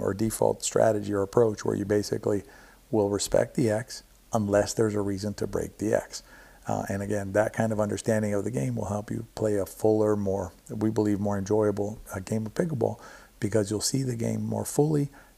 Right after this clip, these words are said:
and appreciate its intricacies a little bit better. So, uh, hopefully that helps with the forehand in the middle idea and, uh, and, and understanding how that applies and doesn't apply and again, don't just apply these maxims blindly.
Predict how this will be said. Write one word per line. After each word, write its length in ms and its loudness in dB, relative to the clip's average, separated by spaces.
and 160 -6
appreciate 560 0
its 180 -4
intricacies 640 0
a 80 0
little 220 -2
bit 220 -6
better. 320 -8
So, 280 -6
uh, 100 -2
hopefully 360 4
that 120 4
helps 260 -2
with 200 -4
the 140 -2
forehand 420 6
in 40 0
the 60 0
middle 300 2
idea 420 0
and, 360 -6
uh, 260 -2
and, 320 -4
and 400 -8
understanding 840 -4
how 200 4
that 180 4
applies 440 2
and 120 -6
doesn't 300 2
apply 480 -2
and 240 -4
again, 320 -2
don't 260 2
just 180 -2
apply 280 4
these 180 0
maxims 540 -4
blindly. 560 2